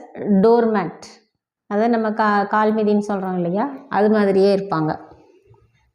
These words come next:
அது மாதிரினா அது என்ன கேரக்டர் அப்படின்னு யோசிக்கிறீங்களா? இப்போ ஒருத்தர் வந்து ஒரு வேலை சொல்றாங்கன்னு வச்சுக்கோங்க.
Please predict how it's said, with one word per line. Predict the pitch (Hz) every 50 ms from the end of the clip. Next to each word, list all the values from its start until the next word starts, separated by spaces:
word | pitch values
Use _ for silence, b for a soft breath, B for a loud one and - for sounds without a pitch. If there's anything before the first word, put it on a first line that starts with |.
| _ _ _
அது | - 202 214
மாதிரினா | 220 220 226 214 214 214 214
அது | 226 262 277 262 214
என்ன | 196 196 208 214
கேரக்டர் | 208 202 190 180 180 175 175 - 190 180 180
அப்படின்னு | 185 190 190 180
யோசிக்கிறீங்களா? | 185 180 185 196 175 170 170 165 160 165 165 170 175 170 180 175 B B B B B B B
இப்போ | 208 214 214 214 220 202 180 185 214 277 - - - - b b b b b _ _ _ _ _ _ _ _ _ _ _ _ _ _ _ _ - 226
ஒருத்தர் | 233 220 240
வந்து | 233 233 247 277
ஒரு | 277 247 233
வேலை | 214 208 208 214 233 -
சொல்றாங்கன்னு | 240 208 196 190 185 185 185 196 208 202 190 180
வச்சுக்கோங்க. | 185 - - - 175 170 170 170 170